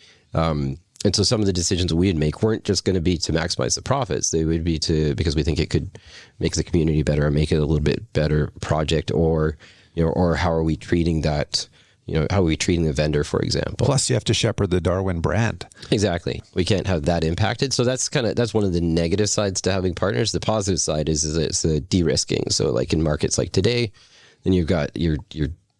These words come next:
Speaker 1: significantly de-risking your investment because you've got a major pension fund that's
Speaker 2: Totally. Backing
Speaker 1: there,
Speaker 2: you.
Speaker 1: that, that's backing you.
Speaker 2: Plus, you're way more
Speaker 1: Exactly.
Speaker 2: diversified than you otherwise would be.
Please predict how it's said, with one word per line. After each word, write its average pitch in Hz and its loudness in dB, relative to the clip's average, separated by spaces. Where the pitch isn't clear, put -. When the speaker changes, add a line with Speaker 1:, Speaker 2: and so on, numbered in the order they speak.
Speaker 1:
significantly 87 0
de-risking 76 2
your 78 2
investment 73 0
because 76 0
you've 71 0
got 73 -2
a 71 2
major 78 2
pension 76 2
fund 71 0
that's - -4
Speaker 2:
Totally. 90 0
Backing 92 2
Speaker 1:
there, - -
Speaker 2:
you. 78 -4
Speaker 1:
that, 85 0
that's 98 2
backing - -2
you. - -2
Speaker 2:
Plus, - 2
you're 123 2
way 107 2
more 101 2
Speaker 1:
Exactly. 90 0
Speaker 2:
diversified 92 0
than 95 0
you 92 2
otherwise 85 0
would 98 0
be. 117 2